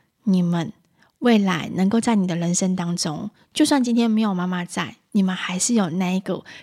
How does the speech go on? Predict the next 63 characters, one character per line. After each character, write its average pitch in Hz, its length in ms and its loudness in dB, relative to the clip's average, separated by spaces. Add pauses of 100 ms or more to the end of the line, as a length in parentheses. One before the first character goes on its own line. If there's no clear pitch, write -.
正 - 180 2
面 202 220 2
的 180 120 -2
力 180 200 -4
量， 190 240 -8 (260)
可 - 140 -8
以 196 80 -2
自 202 160 -6
己 - 220 -6
继 190 100 -4
续 - 220 -4
往 - 200 -12
前 - 300 -6
走。 - 160 -12 (1120)
好， - 260 -6
今 269 200 -2
天 359 100 2
的 285 260 2
分 269 200 0
享， 220 380 -4
哦， 190 80 -8 (240)
我 240 100 0
讲 202 180 0
了 190 100 -2
二 233 120 2
十 214 100 0
七 208 220 -2
分 185 240 0
钟 175 240 0
嘞， 180 240 -2
天 233 180 2
哪， 240 220 2
不 220 100 0
知 196 160 0
不 202 140 0
觉。 - 280 -2 (460)
<laughs> 330 500 -8
总 240 160 4
之， 330 200 2
我 320 120 4
觉 233 120 4
得 240 80 4
那 254 100 0
天 247 420 4 (360)
跟 247 280 6
三 247 200 4
宝 214 100 6
爸 208 220 4
在 208 160 4
聊 185 160 2
这 190 60 2
件 190 180 2
事 196 120 -2
情 - 220 -2
的 - 100 -8
时 - 160 0
候， - 300 -6 (400)
我 240 120 10
没 247 120 6
有 330 140 8
说 240 140 4
太 233 200 2
多 202 320 4